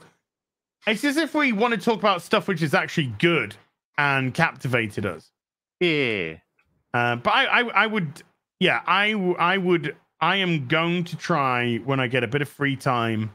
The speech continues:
Speaker 1: to start, uh, Evangelion and see what I think.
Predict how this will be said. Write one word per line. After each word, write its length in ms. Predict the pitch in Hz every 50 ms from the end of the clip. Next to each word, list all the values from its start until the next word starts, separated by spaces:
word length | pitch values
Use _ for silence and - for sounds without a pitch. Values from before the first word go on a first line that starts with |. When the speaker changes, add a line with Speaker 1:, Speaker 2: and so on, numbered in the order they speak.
| _ _ _ _ _ _ _ _ _ _ _ _ _ -
Speaker 1:
to 120 | - 147
start, 800 | 131 - - - - 147 135 135 131 127 127 120 - - - - - _ -
uh, 200 | 139 127 117 113 104 147
Evangelion 800 | 147 135 120 131 123 117 110 127 120 113 107 104 95 92 90 - _ _ _ _ _ - -
and 200 | 120 117 117 110
see 200 | - - 135 117
what 120 | 113 107
I 60 | 107 104
think. 400 | 104 - 104 98 92 90 -